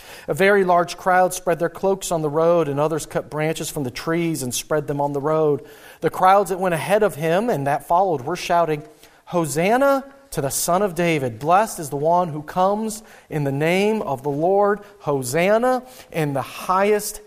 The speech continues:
heaven." When he entered Jerusalem, the whole city was in turmoil, asking, "Who is this?" And the crowds were saying, "This is the prophet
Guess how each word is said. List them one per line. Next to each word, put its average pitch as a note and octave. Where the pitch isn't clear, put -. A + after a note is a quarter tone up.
heaven." C#3
When D3
he D3
entered A3
Jerusalem, D#3
the C3
whole D#4+
city A3
was D#3
in D3+
turmoil, D3+
asking, D#3+
"Who E3+
is D#4
this?" D3
And D3
the C#3+
crowds G3+
were D#3+
saying, D#3+
"This F#3
is E3
the C3+
prophet F3+